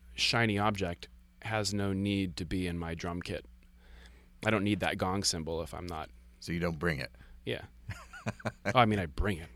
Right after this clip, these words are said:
Speaker 2: Yeah,
Speaker 1: I,
Speaker 2: no,
Speaker 1: I
Speaker 2: yes, yeah, but you leave that one in the, uh, in the case.
Speaker 1: Yeah,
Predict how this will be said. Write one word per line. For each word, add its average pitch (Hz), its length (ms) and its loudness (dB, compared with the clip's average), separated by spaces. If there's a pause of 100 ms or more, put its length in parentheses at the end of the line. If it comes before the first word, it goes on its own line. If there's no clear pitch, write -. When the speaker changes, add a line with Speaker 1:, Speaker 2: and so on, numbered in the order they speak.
Speaker 2:
Yeah, 180 220 8
Speaker 1:
I, 151 40 -2
Speaker 2:
no, 120 240 6
Speaker 1:
I - 20 4
Speaker 2:
yes, 101 400 2
yeah, 87 220 -4
but 78 120 -8 (360)
you 82 120 0
leave 92 220 4
that 90 240 2
one 82 140 0
in 78 160 -2
the, 76 180 -2
uh, 71 140 -2 (480)
in 78 100 -4
the 73 80 -2
case. - 480 2 (140)
Speaker 1:
Yeah, 113 300 4